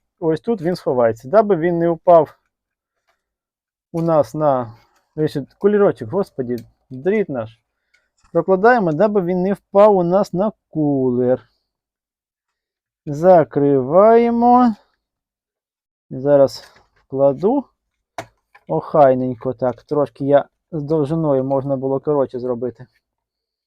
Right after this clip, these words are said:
Переборщив. Можна, конечно, це діло на клей посадити, але воно і так буде триматися. А, і забувся показати і сказати. Ось отвір.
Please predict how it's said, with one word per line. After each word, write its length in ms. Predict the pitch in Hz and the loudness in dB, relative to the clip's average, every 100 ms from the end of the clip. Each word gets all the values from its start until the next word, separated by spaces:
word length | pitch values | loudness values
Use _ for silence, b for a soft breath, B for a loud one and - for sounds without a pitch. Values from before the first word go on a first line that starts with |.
| _ _ _ _ _ _ _ _ _ _ - | _ _ _ _ _ _ _ _ _ _ -8
Переборщив. 720 | 147 147 139 147 151 - 135 | -4 -2 -2 -2 -4 -4 -4
Можна, 300 | 220 240 208 | -2 0 -2
конечно, 340 | 208 190 - | -4 -8 -8
це 220 | 185 175 170 | -6 -6 -4
діло 340 | 190 180 175 - | 0 0 0 -4
на 180 | 190 190 | -6 -6
клей 200 | 196 196 | -2 -2
посадити, 580 | 190 180 208 302 262 - | -2 -6 -6 -6 -6 -6
але 220 | 214 135 | -4 -4
воно 180 | 220 190 | -4 -4
і 60 | 175 | -2
так 180 | 151 | -2
буде 160 | 131 123 | -2 -6
триматися. 500 | 131 123 117 113 123 _ _ b b b - | -6 -6 -8 -10 -20 _ _ b b b 4
А, 160 | 202 156 | 6 6
і 300 | 214 233 202 | 4 0 2
забувся 540 | 170 170 214 190 160 | 2 2 2 0 -4
показати 580 | 156 160 165 202 233 160 | -4 -2 2 4 4 0
і 40 | |
сказати. 460 | - 160 151 123 - | -6 0 2 2 -2
Ось 320 | 180 185 - | -2 -2 0
отвір. 440 | 196 214 - 139 | 2 2 2 -4